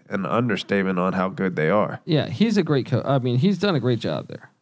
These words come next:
Speaker 2: Yeah, uh, there's no denying that. Now, they have the most interesting
Speaker 1: I think there is denying that based on what M-, Mendenhall had accomplished, but I think
Speaker 2: Well, I mean, but I'm saying
Speaker 1: he's
Speaker 2: his first
Speaker 1: already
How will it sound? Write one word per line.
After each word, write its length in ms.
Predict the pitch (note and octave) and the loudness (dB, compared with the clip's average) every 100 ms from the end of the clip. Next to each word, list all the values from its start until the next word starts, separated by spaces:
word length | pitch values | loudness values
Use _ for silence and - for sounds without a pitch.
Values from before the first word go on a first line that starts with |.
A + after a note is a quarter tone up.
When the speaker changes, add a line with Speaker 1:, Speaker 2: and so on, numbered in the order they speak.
| - | -8
Speaker 2:
Yeah, 140 | - | -2
uh, 120 | B2+ - | -2 0
there's 260 | C3 A#2+ | -2 0
no 360 | C3 C#3+ D3 D3 | 2 2 2 2
denying 500 | C#3+ A#2 B2 A#2+ A2+ | 0 0 0 0 0
that. 240 | A2 F2+ - - _ _ _ - | -2 -4 -6 -20 _ _ _ 2
Now, 420 | C3+ C3 B2 - - | 4 4 2 -2 -2
they 140 | E3+ | 2
have 220 | A3 B3+ A3+ | 2 2 0
the 60 | |
most 260 | G#3 D#3+ E3+ | 0 2 2
interesting 500 | E3+ D#3+ - D3+ C3 | -2 -2 0 0 2
Speaker 1:
I 60 | A#2+ | 2
think 200 | F3+ G3 | 2 4
there 160 | F#2 | 4
is 140 | C3+ C3+ | 4 4
denying 340 | F#2 F2+ F2+ | 2 2 4
that 220 | F2+ D#2+ | 2 2
based 220 | F#2 F#2+ F2+ | 2 2 2
on 100 | F2 D#2+ | 0 2
what 120 | E2 - | -2 0
M-, 60 | |
Mendenhall 440 | A2 A#2 F2 F2+ D#2 | 0 2 2 2 2
had 100 | D#2 | 2
accomplished, 540 | D#2+ A2 A2 D2 D#2+ - | 0 0 0 -4 -6 0
but 160 | E2+ | 2
I 60 | F2 | 2
think 340 | - A2+ G2 - | 0 -2 -4 -8
Speaker 2:
Well, 140 | - C#3+ | -4 -2
I 60 | |
mean, 200 | E3 D3+ - _ - | -2 -4 -8 _ -2
but 120 | E3 | 0
I'm 80 | D#3+ | 0
saying 180 | G3 F3 | 0 4
Speaker 1:
he's 100 | B2+ | 4
Speaker 2:
his 100 | A2 | 4
first 20 | G2+ A2+ | 4 4
Speaker 1:
already 60 | A2 | 4